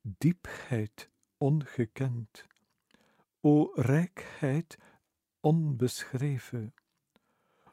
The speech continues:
o wondere we-, weldaadbron, o schoot nooit uitgegeven,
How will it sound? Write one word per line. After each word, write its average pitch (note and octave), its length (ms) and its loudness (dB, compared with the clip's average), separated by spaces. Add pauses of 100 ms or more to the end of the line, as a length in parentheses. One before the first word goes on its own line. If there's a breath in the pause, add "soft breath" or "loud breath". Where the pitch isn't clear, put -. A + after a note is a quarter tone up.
(180)
o D3+ 260 8
wondere E3+ 800 4
we-, D3 260 2
weldaadbron, B2+ 1300 2 (680 soft breath)
o E3 180 6
schoot - 580 -2 (240 soft breath)
nooit E3 460 4
uitgegeven, C#3 1160 -2